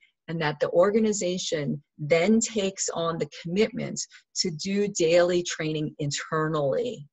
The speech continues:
as a group. And so we set them up, you know, we have lots and lots of support mechanisms. They, we lead them through our standard, we call it the, the A B C D method of, uh, mind training,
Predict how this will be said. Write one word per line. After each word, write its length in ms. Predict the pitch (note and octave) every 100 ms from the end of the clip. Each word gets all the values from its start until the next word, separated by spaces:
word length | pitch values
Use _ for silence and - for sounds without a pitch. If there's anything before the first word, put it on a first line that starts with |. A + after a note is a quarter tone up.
| _ D3+
as 320 | D3+ D3 D#3
a 40 |
group. 420 | C#3+ - D3 D3 C#3+ _ _ - - _ -
And 80 |
so 120 | D3+ E3
we 100 | E3
set 240 | C4 C4
them 140 | A#3
up, 220 | F#3 F3 F3
you 100 | D#3+
know, 140 | C#3+ C#3
we 120 | D3
have 240 | C#3 C#3
lots 320 | D#3 F3 F3+
and 80 | F3
lots 240 | D#3+ E3 D#3
of 80 |
support 400 | - D#3 - D#3
mechanisms. 680 | D3+ D3 D#3+ D3+ D3 D3+ D3+
They, 140 | - - -
we 120 | D3+
lead 280 | D3 F3 G3
them 160 | G3+ F3
through 380 | - E3+ E3+ D#3+
our 260 | C#3+ C#3+ C#3 - -
standard, 640 | - - E3+ D#3+ D#3+ D3
we 100 | C#3+
call 260 | - D#3 C#3
it 60 | -
the, 220 | C#3+ C#3+
the 160 | - G#2
A 140 | D#3+
B 160 | D#3+ E3
C 260 | D3 F3 E3
D 240 | E3 E3
method 560 | E3 D#3+ D#3 A3 B3 - - - - -
of, 380 | D#3+ E3 D#3 C#3
uh, 300 | D#3 D3+ D3+
mind 340 | D#3 D#3 F3 F#3
training, 560 | - G3+ G#3 A#3+ D#4